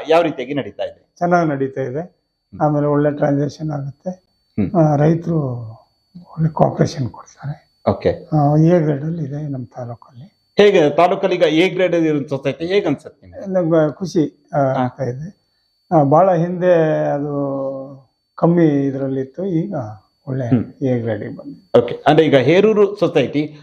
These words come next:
Speaker 1: ಆ, ಓ, ಈಗ ಎಷ್ಟು ವ-, ವ-, ವಾರ್ಷಿಕವಾಗಿ ಈ ವರ್ಷ ಎರಡ್ ಸಾವಿರದ ಇಪ್ಪತ್ನಾಲ್ಕು ಇಪ್ಪತ್ತೈದನೇ ಸಾಲಿನಲ್ಲಿ ಎಷ್ಟು ಲಾಭ ಗಳಿಸಿದೆ?
Speaker 2: ನಾವು, ಆ, ಇಪ್ಪತ್ತೊಂಬತ್ತು ಪಾಯಿಂಟ್ ಐವತ್ತು,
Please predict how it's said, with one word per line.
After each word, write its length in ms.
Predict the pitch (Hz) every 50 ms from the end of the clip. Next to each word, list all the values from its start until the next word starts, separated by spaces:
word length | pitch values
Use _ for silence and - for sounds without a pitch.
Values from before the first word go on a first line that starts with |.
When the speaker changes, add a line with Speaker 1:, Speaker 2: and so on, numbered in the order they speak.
| - - 127
Speaker 1:
ಆ, 180 | 131 131 -
ಓ, 340 | 151 160 160 165 165 160 160
ಈಗ 160 | 175 196 180
ಎಷ್ಟು 400 | 180 180 180 - - - - 233
ವ-, 540 | 214 185 165 151 147 143 135 135 139 139 139
ವ-, 360 | 143 147 151 147 147 147 143
ವಾರ್ಷಿಕವಾಗಿ 540 | 143 156 170 - - 202 - 175 156 143 143
ಈ 20 | 160
ವರ್ಷ 260 | 156 143 - - - 107 90 - - _ _ _ -
ಎರಡ್ 140 | 147 156 -
ಸಾವಿರದ 160 | 196 196 190
ಇಪ್ಪತ್ನಾಲ್ಕು 400 | 190 - 208 208 202 208 202 196
ಇಪ್ಪತ್ತೈದನೇ 500 | 196 196 202 190 - 180 175 165 160 151
ಸಾಲಿನಲ್ಲಿ 540 | 156 143 131 120 120 160 170 170 - _ _ - 151 190
ಎಷ್ಟು 280 | 202 - - - 240
ಲಾಭ 180 | 196 180 175 170
ಗಳಿಸಿದೆ? 580 | 139 110 101 92 - - - _ _ - _ _ _ _ _ -
Speaker 2:
ನಾವು, 280 | - 175 170 170 175 170 165 165 170 185 196 190 165 156 156 156 156 156 156 156 156 156 156 151
ಆ, 40 | 151
ಇಪ್ಪತ್ತೊಂಬತ್ತು 800 | 156 156 151 - 190 180 180 175 165 165 160 165 165 165 - 165
ಪಾಯಿಂಟ್ 340 | 160 - 156 151 160 160 165
ಐವತ್ತು, 580 | 156 147 156 156 156 156 156 - - - -